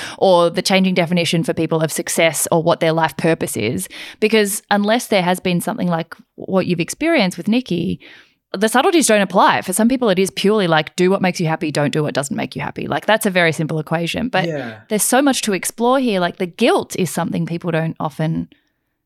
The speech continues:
Speaker 1: talk about.
Speaker 2: Yeah. And I mean, like, I don't know, like,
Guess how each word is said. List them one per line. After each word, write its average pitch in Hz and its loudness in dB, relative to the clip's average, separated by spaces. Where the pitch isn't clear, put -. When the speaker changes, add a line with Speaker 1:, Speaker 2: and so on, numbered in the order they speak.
Speaker 1:
talk 262 0
about. 160 0
Speaker 2:
Yeah. 175 0
And 196 0
I 226 0
mean, 233 2
like, 214 -4
I 202 -4
don't 185 0
know, 160 -2
like, 165 -6